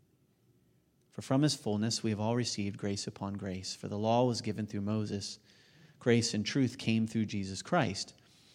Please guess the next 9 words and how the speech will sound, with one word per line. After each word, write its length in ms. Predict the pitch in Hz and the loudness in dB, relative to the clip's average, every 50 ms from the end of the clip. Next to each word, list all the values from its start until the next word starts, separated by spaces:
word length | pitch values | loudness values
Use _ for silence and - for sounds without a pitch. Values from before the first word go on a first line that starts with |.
| - - - | -14 -2 4
No 180 | 131 139 147 160 | 8 10 10 12
one 180 | 160 147 135 | 10 10 8
has 200 | 123 123 123 104 | 8 6 6 4
ever 220 | 120 113 107 113 107 | 4 4 2 2 0
seen 300 | - - 131 135 131 127 | 2 4 6 6 6 6
God, 440 | 110 104 98 95 98 98 98 107 - - | 4 2 2 2 0 -2 -2 -6 -8 -8
the 100 | - - | -6 -2
only 280 | - 147 156 151 123 107 | 2 2 4 4 4 2
God, 400 | - 95 92 90 87 90 95 | 2 -2 -4 -4 -4 -6 -8